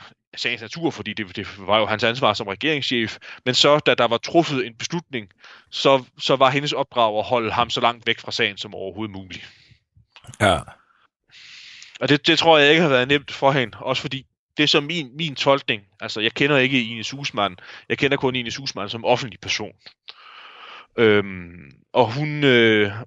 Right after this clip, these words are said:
Speaker 1: øh, forekom ikke, forekommer ikke meget specielt velegnet til at, øh, være af den, der håndterede sådan en, ja, så, så, et, et ko-, så kompliceret katastrofe, et, et så,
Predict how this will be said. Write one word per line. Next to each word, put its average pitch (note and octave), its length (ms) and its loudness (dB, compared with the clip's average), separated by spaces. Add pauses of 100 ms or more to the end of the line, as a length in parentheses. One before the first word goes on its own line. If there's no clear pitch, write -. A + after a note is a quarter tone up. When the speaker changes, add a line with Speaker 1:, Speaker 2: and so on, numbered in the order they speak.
(200)
Speaker 1:
øh, G#2+ 580 -2
forekom C3+ 600 4
ikke, C3 400 2
forekommer C#3 480 2
ikke D3 160 2
meget B2+ 220 4
specielt B2+ 360 -4
velegnet G#2 560 2 (280)
til C3 320 0 (100)
at, G2 380 -6
øh, F#2+ 340 -6 (720)
være G#2+ 340 2 (220)
af B2 100 -8
den, - 160 0
der A2+ 120 -6
håndterede A2 640 -2 (120)
sådan A2 360 -10
en, G2+ 280 -8 (1200)
ja, G#2 160 2 (140)
så, B2 240 2 (200)
så, B2+ 320 0
et, - 360 -6
et C3+ 100 -2
ko-, D#3 220 2
så D#3+ 140 2
kompliceret C#3+ 600 0
katastrofe, C3+ 600 -2
et, - 240 -6
et C3+ 80 -6
så, C#3+ 220 4